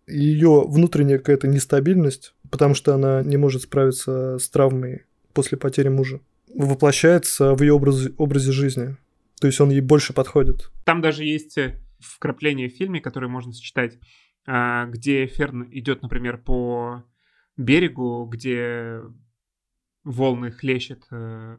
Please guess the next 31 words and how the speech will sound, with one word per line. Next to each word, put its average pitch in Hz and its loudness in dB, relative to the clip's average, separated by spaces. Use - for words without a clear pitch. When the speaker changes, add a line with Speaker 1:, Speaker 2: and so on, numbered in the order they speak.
Speaker 2:
о, 131 -20
о 123 -16
скалы, 147 -4
и 123 -6
мы 131 -2
видим, 143 -4
что - -8
она 123 -6
прям 120 -10
счастлива, 127 -4
она 131 -8
как 127 -18
будто 135 -10
бы 123 -4
наедине 135 -6
с 143 -14
вот - -10
этой 127 -10
природой, 135 -6
где 123 -6
она 123 -4
маленький 123 -4
человек, 131 -8
а 117 0
вокруг 117 -6
нее 123 -4
что-то - -18
такое, 120 -10
ну, 160 2
величественное, 127 -4
большое, 120 -4